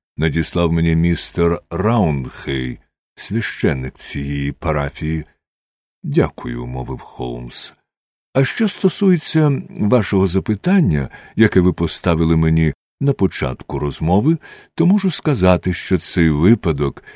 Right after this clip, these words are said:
мені ще не зовсім зрозумілий. Але я сподіваюсь дійти деяких висновків. Оце поки що й усе.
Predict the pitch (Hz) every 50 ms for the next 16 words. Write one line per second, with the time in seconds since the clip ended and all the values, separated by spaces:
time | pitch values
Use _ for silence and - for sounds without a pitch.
0 | - _ _ _ _ _ _ - - 107 98 92 92 - - - 98 101 110 107
1 | 87 76 90 90 78 - - - - - - 73 71 71 65 60 71 76 76 76
2 | 67 69 71 69 69 64 62 60 58 57 - - - - - _ _ _ _ _
3 | _ _ _ _ _ _ - 147 165 208 214 202 - - - 175 151 160 160 165
4 | 175 170 165 147 - - - _ _ _ _ _ _ _ - 101 104 117 151 165
5 | 160 143 - _ _ _ - 117 120 131 143 147 143 143 139 - - _ _ _
6 | _ 78 73 73 85 87 92 98 101 101 - - - - 95 104 95 - - -
7 | 69 69 76 71 67 - - - - 65 67 65 62 62 - - - 65 65 65
8 | 62 - - _ _ _ _ _ _ _ _ _ - 131 - 233 240 - - 196
9 | - 170 156 - - - 127 170 180 175 165 170 160 113 101 - - - - 64
10 | 64 62 60 58 58